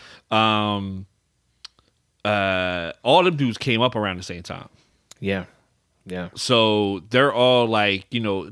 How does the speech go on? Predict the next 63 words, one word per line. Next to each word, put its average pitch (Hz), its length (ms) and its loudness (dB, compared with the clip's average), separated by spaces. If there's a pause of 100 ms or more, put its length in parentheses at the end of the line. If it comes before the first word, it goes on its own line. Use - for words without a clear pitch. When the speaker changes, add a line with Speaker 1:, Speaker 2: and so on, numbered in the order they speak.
Speaker 1:
so 139 160 -2
there's 170 160 -4
so 175 240 0
many 156 180 -2
people 135 340 -6
in 113 80 -4
this 104 240 -4
who 113 120 -6
just 104 220 -10
talk 107 200 -4
about 98 220 -2
it. 92 140 -6 (300)
And, 139 80 4
like, 147 120 4
there's 208 140 4
a 165 40 6
lot 143 200 6
of 135 80 -4
stuff 139 180 0
that 131 120 -4
they 127 60 2
don't 123 120 2
get 131 100 -2
it, 123 100 -2
but, 120 220 -2 (800)
like, 135 260 2 (500)
I 131 100 2
think 175 220 4
for 156 100 0
folks 156 320 2
who 131 140 0
they 127 120 4
wanna 127 280 0
get 123 160 0
into 131 300 -2
'em, 123 200 0
obviously, 123 460 0
Google, 120 480 0
you 139 140 0
know, 101 260 0 (100)
A, 151 240 4
if 135 160 0
you're 139 100 0
gonna 151 160 4
do 143 120 2
something, 143 320 0
like, 104 280 0
buy 117 200 4
Mister 120 340 0
P, 139 400 2 (120)
which 110 240 -6
was 110 140 -2
his, 107 220 -2
like, 98 320 -2
al-, 107 240 2
his 110 140 -6
comedy 117 380 2
album. 123 420 0 (260)
And 120 80 0
that's 120 100 0
Speaker 2:
Mm-hmm. 123 100 2
Speaker 1:
also 127 220 2
what, 113 360 4